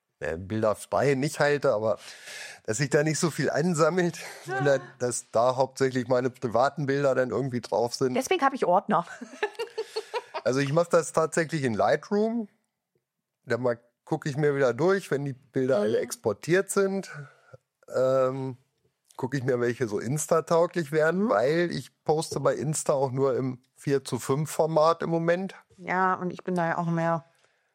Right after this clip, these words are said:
Speaker 1: Genau, erst war ja eins zu eins, dann kam vier zu fünf dazu und
Speaker 2: Und
Speaker 1: heute Morgen, wie wir gehört haben, jetzt noch
Speaker 2: Ja.
Speaker 1: drei zu vier.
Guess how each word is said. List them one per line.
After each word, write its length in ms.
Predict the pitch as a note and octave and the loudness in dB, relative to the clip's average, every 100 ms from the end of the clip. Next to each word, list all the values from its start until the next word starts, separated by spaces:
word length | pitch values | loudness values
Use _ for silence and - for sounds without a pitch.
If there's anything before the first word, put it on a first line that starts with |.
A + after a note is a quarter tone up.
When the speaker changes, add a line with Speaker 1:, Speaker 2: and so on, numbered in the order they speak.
| _ _ | _ _
Speaker 1:
Genau, 200 | B2+ A#2 | 0 2
erst 220 | G2+ A#2 | 2 2
war 100 | C#3 | 2
ja 120 | B2 E2+ | 2 2
eins 260 | B2 - | -2 -2
zu 160 | - G#2+ | -2 2
eins, 400 | C#3 E3+ F3+ - | 4 2 0 -2
dann 180 | B2 A#2+ | -2 0
kam 220 | A#2+ G#2+ | -2 -4
vier 220 | - A2 | -6 -6
zu 140 | - | -6
fünf 320 | G2+ F#3+ G#3 - | 0 0 0 -2
dazu 420 | F3 D3 F3+ F3 | -2 -2 -4 -2
und 260 | C3+ D3 | -2 -2
Speaker 2:
Und 60 | E3+ | 0
Speaker 1:
heute 240 | C3 C3 | 0 0
Morgen, 360 | B2+ B2+ C#3+ D3 | 2 2 2 0
wie 100 | C#3 | 2
wir 120 | C3+ | 2
gehört 380 | B2+ B2+ C3 C#3 | 4 4 2 2
haben, 260 | C#3 C3+ C3 | 2 2 0
jetzt 160 | A2 | -2
noch 60 | C3+ | 0
Speaker 2:
Ja. 160 | E3+ D#3+ | 0 2
Speaker 1:
drei 180 | B2+ D3+ | 2 0
zu 180 | - | -2
vier. 400 | D#3 - E3 E3 | -6 0 2 2